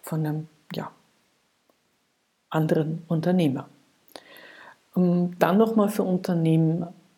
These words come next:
in Schwierigkeiten, also in finanziellen Schwierigkeiten, und speziell, es ist so eine separate Geschichte für Freiberufler. Ja, wer kriegt denn nichts? Nichts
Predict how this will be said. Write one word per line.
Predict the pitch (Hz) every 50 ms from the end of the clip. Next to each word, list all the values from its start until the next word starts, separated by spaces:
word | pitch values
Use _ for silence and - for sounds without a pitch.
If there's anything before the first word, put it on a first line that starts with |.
| _ _
in | - 156 151 160 160
Schwierigkeiten, | 156 - - 156 147 156 180 196 233 220 220 226 - - 196 202 202 202
also | - 170 - 175
in | 170 170
finanziellen | - - 196 214 240 240 247 - - 226 247 240 233
Schwierigkeiten, | - 233 240 240 226 220 214 - - - - 185 180 175 180 - 175 175 175 - - - - - - _
und | - 180 190 196 208 202 196 190 -
speziell, | - - - - 185 175 180 - - 165 175 185
es | 180 175 -
ist | 180 -
so | - 170
eine | 165 160
separate | 160 - - 190 196 185 175 170 165 160 156 156 151
Geschichte | 156 165 - - 160 147 - - 180
für | - - 185
Freiberufler. | 180 - - 175 165 - - - 180 - - - - - - - - - - - _ _ _ _ _ _ _ _ _ _ _ _ _ _ _ _ _ _ _ _ _ _ _ _ _ _ _ _ _ _ _ _ _ _ _ _ _ _ _ _ _ _ _ _ _ _ _ _ _ _ _ _ _ _ _ _ -
Ja, | - - 170 151 - - - - - _ _ _ _ _ _ _ _ _ _ _ _ _ _ _ _ _ _ -
wer | - 208 175 180 185
kriegt | 185 - 208 190 202 -
denn | 170 160 165
nichts? | 214 254 - - - - - - - - _ _ _ _ _ _ _ _ _ _ _ _ _ _ _ _ _ _
Nichts | - 180 190 240 254 - - - - - - -